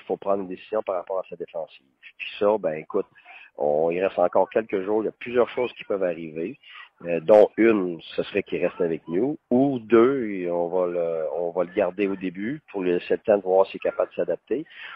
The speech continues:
ou trois, on, il, on est encore, euh, dans une position pour, euh, pour le retourner aussi. Alors, je pense que toutes les, les options sont encore ouvertes. Euh, et, et tous les jours, il prend du galon, mais la Ligue nationale, c'est, c'est, il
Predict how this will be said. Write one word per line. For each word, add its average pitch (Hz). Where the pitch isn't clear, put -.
ou 151
trois, 110
on, 90
il, 101
on 101
est 104
encore, 110
euh, 95
dans 92
une 95
position 110
pour, 95
euh, 90
pour 98
le 95
retourner 95
aussi. 92
Alors, 90
je -
pense 120
que 101
toutes -
les, 104
les 95
options 117
sont 101
encore 98
ouvertes. 95
Euh, 80
et, -
et 87
tous 117
les 110
jours, 117
il 98
prend 98
du 92
galon, 92
mais 82
la 92
Ligue 101
nationale, 104
c'est, 90
c'est, 90
il -